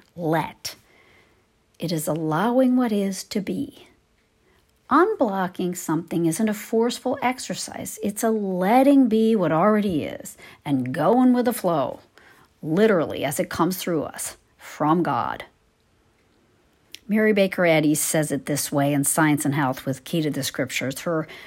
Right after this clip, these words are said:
inspired spiritual guidebook. She says, "Let us feel the divine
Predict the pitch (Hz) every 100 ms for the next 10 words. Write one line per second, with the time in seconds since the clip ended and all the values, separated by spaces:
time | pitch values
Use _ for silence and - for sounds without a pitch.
0 | - - 160 - 139 147 147 - 131 139
1 | 147 139 131 120 - - _ - - 180
2 | 165 156 - - - _ - 185 240 -
3 | 202 208 - - 180 175 180 180 123 131
4 | 139 147 170 208 208 208